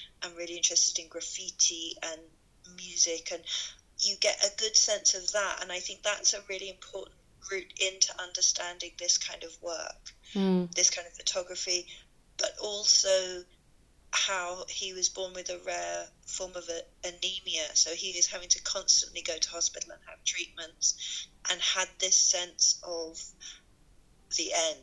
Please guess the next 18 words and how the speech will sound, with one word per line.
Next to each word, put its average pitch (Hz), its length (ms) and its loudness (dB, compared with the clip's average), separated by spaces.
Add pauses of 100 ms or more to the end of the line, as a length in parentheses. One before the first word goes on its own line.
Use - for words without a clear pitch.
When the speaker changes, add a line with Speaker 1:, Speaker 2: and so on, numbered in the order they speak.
(120)
Speaker 1:
you 165 180 -8
know, 170 80 2
Speaker 2:
Mm. 170 260 6
Speaker 1:
that 165 220 -2
he - 220 2
was 175 180 2
not 185 240 -6
going 160 200 -4
to - 200 4
live 156 260 -4 (140)
to 190 120 4
be 170 220 -2
very 165 300 -4
old. 156 460 -2 (500)
Speaker 2:
Yeah. 175 300 2
Speaker 1:
So 180 220 6
I 190 100 4
think - 460 -2